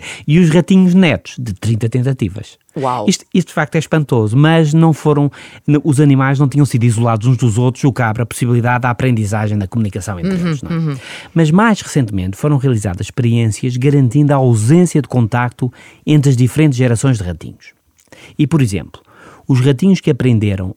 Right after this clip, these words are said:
Speaker 1: a evitar um determinado cheiro, um cheiro neutro, mas porque os forçaram a associá-lo à sensação de medo, passaram esse mesmo medo aos ratinhos filhos. E os ratinhos netos também tiveram o mesmo medo,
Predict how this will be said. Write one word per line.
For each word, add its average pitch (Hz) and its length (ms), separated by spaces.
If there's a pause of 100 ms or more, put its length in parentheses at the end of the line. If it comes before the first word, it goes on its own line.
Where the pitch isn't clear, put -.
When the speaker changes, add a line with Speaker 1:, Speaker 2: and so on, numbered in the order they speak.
(100)
Speaker 1:
a 147 40
evitar 123 580
um 135 140
determinado 127 680 (160)
cheiro, 92 480
um 180 140
cheiro 151 300
neutro, 135 400
mas 113 180
porque 117 340
os 120 140
forçaram 120 480
a 104 60
associá-lo 95 400
à 92 60
sensação 104 440
de 110 60
medo, 92 340 (680)
passaram 214 520
esse 180 240
mesmo 156 360
medo 101 520
aos 170 200
ratinhos 180 380
filhos. 143 600 (640)
E 160 80
os 156 100
ratinhos 170 400
netos 170 360
também 220 340
tiveram 208 320
o - 20
mesmo 208 240
medo, 175 300